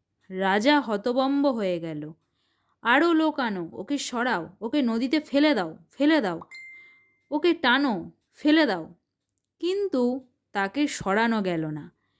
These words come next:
রাজা বলল, "হাতি আনো।" তারা হাতির সাথে দড়ি দিয়ে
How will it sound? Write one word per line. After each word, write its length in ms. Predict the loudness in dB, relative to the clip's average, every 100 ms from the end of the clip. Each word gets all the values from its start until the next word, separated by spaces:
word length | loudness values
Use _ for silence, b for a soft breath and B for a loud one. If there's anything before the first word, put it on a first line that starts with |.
| _ _ -2
রাজা 420 | 2 4 4 2
বলল, 500 | 2 0 2 2 0 -6
"হাতি 420 | -6 -4 0 2
আনো।" 360 | 2 0 -4 -10 _ _ _ _ _
তারা 240 | -2 2 2
হাতির 400 | 0 -4 -2 -4
সাথে 640 | 0 0 0 -2 -2 -4 -12 _ _ -14
দড়ি 400 | -2 2 4 4
দিয়ে 420 | 4 4 4 -2